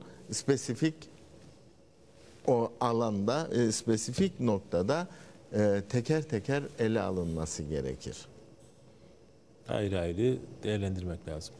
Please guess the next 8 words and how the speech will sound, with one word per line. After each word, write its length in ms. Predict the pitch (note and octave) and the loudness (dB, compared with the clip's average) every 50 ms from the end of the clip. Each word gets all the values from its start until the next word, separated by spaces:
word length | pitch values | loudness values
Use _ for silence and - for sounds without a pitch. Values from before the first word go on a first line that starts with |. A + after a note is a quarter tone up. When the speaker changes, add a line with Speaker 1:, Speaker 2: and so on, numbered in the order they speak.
| - - | -6 -2
Speaker 1:
Tabii 260 | - A#2 C3 F#3+ A#3 | 0 0 2 0 -2
ki. 240 | - - A#3 F#3 C#3+ - - - - - - - - - - - - - - - | 0 0 0 0 0 -2 -10 -16 -16 -16 -16 -18 -20 -20 -20 -20 -20 -20 -6 -2
Tabii 280 | - D#3 E3 G3 A3+ | -2 0 2 2 0
ki. 240 | A3 - A3 G3 F3 - - - - - - - - - | 2 2 2 2 2 0 -6 -16 -20 -20 -20 -16 -6 0
E, 80 | - B2+ | 4 4
ve 460 | B2+ B2+ B2+ B2 B2+ D#3 G3 G#3 F#3+ G3 - - - - | 6 6 4 4 4 2 2 2 0 -2 -8 -14 -12 -8
bunun 680 | G#2+ G#2 A2 A#2+ C#3 D3+ D#3 E3+ F#3+ G#3 G#3 - G3+ - - - - - - - - - | -4 -2 2 2 2 2 4 4 4 4 2 0 -2 -6 -10 -14 -18 -20 -20 -6 -2 -2
aslında 760 | C#3 C3+ - - - - A2+ A2+ A2+ A#2 B2 D#3 F3 F3+ | 0 0 -2 -2 -2 0 2 2 2 2 2 2 0 -2